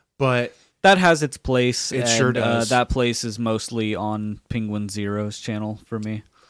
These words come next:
Speaker 1: Yeah, you know, pick your guy. But,
Speaker 2: Yeah,
Speaker 1: like,
Speaker 2: exactly. <laughs>
Speaker 1: but, like, it's, I wanna, I, I, I think espe-, in the, in the manga realm,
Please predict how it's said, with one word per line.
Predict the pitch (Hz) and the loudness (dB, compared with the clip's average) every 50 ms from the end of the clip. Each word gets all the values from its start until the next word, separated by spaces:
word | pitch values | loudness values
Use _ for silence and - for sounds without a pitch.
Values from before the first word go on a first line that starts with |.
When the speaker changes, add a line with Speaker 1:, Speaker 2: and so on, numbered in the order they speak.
| _ _ - | _ _ -12
Speaker 1:
Yeah, | 165 190 196 185 202 175 113 101 101 104 | -10 -8 0 4 4 4 4 4 2 0
you | 120 151 156 | 2 2 4
know, | 135 120 113 | 4 2 2
pick | - - 160 156 156 - | 2 2 0 0 0 0
your | 151 147 139 | 0 0 2
guy. | 123 131 120 110 104 101 95 - - | 4 4 4 4 4 2 -2 -4 -4
But, | - - 143 | -2 2 4
Speaker 2:
Yeah, | 139 131 135 | 4 6 6
Speaker 1:
like, | - - 156 | 6 6 6
Speaker 2:
exactly. | 151 135 143 135 139 143 139 143 156 156 165 139 - | 4 4 4 6 6 4 4 4 6 6 4 6 6
<laughs> | 220 214 - - 208 196 185 - - - - - - 143 | 6 6 8 8 8 8 8 8 4 -2 -18 -6 -2 0
Speaker 1:
but, | 175 170 | 2 2
like, | 170 160 151 143 139 - - - | 4 2 2 2 0 -4 -6 -4
it's, | 165 160 - - - - - _ _ _ _ _ _ _ _ _ _ _ _ _ _ - | -4 -4 -4 -6 -10 -12 -14 _ _ _ _ _ _ _ _ _ _ _ _ _ _ -2
I | 143 139 | 0 0
wanna, | 135 135 147 147 147 147 135 110 - _ _ _ _ _ _ _ _ _ _ _ _ _ _ _ _ | 2 0 0 0 0 -2 -4 -6 -10 _ _ _ _ _ _ _ _ _ _ _ _ _ _ _ _
I, | - 131 143 135 - | -4 -2 -2 -2 -2
I, | - 135 139 135 143 - 120 123 | -2 -2 -2 -4 -4 -4 -4 -4
I | 120 | -4
think | - - 160 151 139 - 117 - _ _ _ | -2 -2 -2 -2 -2 -4 -10 -14 _ _ _
espe-, | - - - - - - - - | -6 -4 -4 -2 -2 -4 -2 0
in | 185 175 175 160 | 0 0 2 2
the, | 151 139 143 - - | 2 2 2 0 0
in | 156 135 | 0 0
the | 123 120 | 0 2
manga | 120 127 139 151 160 165 180 180 | 4 4 4 4 4 2 0 0
realm, | 170 190 190 190 190 196 190 190 190 185 | 0 2 2 2 2 0 -2 -4 -6 -8